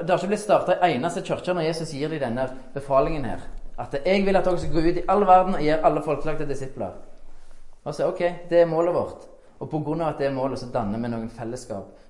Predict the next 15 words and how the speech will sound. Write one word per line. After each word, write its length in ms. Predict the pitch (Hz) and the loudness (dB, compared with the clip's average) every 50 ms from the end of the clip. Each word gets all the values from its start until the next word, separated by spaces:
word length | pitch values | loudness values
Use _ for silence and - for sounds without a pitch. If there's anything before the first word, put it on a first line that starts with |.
| - - | -20 -18
For 160 | - - 123 123 | -12 -10 -8 -8
vi 80 | 123 123 | -8 -10
trenger 480 | - - 127 120 127 135 135 131 131 131 - - - - - | -8 -8 -8 -6 -6 -6 -6 -6 -6 -8 -10 -14 -16 -12 -10
å 40 | 139 127 | -6 -4
mø-, 140 | 120 107 104 | -2 -2 -2
samles, 580 | - - - - 131 113 110 117 120 123 117 - - - - 107 | -4 -6 -6 -4 -2 -2 0 0 0 0 -2 -6 -10 -14 -14 -14
vi 100 | 101 - | -10 -6
trenger 220 | - 135 135 131 | -4 -4 -2 -2
å 20 | |
møte 180 | 117 110 - - 123 | -2 -2 -2 -2 0
Gud, 300 | 135 185 196 208 202 156 135 | 0 2 2 2 2 0 -4
vi 80 | 120 | -4
trenger 320 | - - 147 156 156 156 147 | -2 0 0 2 4 4 4
å 140 | 147 143 143 - | 4 4 4 4
be 120 | 156 156 | 8 8